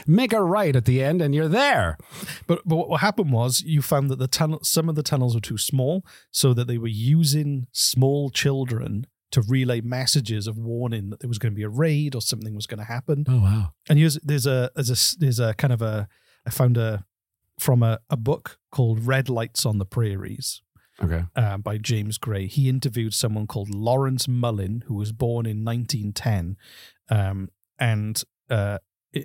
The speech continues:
Speaker 2: in nineteen nineteen, the city was kind of famous for the high rolling lifestyle. And he, um, this is just after the First World War,
Speaker 1: Mm.
Speaker 2: and Mullin was a little boy, and these are some of his recollections as a little boy in Moose Jaw.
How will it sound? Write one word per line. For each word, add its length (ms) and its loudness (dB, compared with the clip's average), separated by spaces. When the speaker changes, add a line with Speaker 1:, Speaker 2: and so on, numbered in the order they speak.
Speaker 2:
in 220 6
nineteen 580 0
nineteen, 680 0
the 80 2
city 300 0
was 180 -2
kind 180 0
of 60 -2
famous 560 0
for 120 -10
the 80 -2
high 160 2
rolling 320 0
lifestyle. 600 -2
And 200 2
he, 440 -4
um, 420 -4
this 160 4
is 140 2
just 260 0
after 220 -6
the 100 -4
First 320 -2
World 280 -6
War, 380 -6
Speaker 1:
Mm. 180 0
Speaker 2:
and 200 2
Mullin 260 2
was 140 -4
a 20 -4
little 260 -6
boy, 300 -6
and 100 -4
these 160 0
are 40 0
some 240 -2
of 60 -10
his 160 -8
recollections 960 -6
as 140 -4
a 40 -2
little 260 -6
boy 260 -4
in 120 -6
Moose 220 -10
Jaw. 260 -8